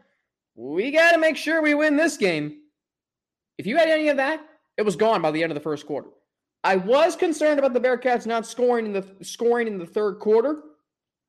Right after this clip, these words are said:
I was concerned about the turnovers that were not forced. But anytime you get a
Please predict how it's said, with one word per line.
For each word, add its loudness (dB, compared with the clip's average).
I -6
was 2
concerned -2
about 0
the -6
turnovers 0
that -2
were -2
not -6
forced. 0
But 4
anytime 4
you 0
get 4
a 0